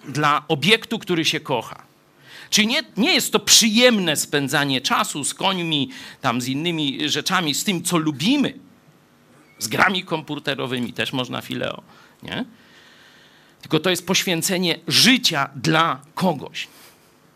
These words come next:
Tu już jest osoba, nie? Także ta, ten rodzaj miłości tu jest przedstawiony. Najważniejszą cechą Kościoła jest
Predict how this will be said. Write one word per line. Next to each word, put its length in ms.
Tu 160
już 140
jest 220
osoba, 420
nie? 200
Także 300
ta, 320
ten 320
rodzaj 520
miłości 480
tu 200
jest 380
przedstawiony. 720
Najważniejszą 680
cechą 460
Kościoła 600
jest 460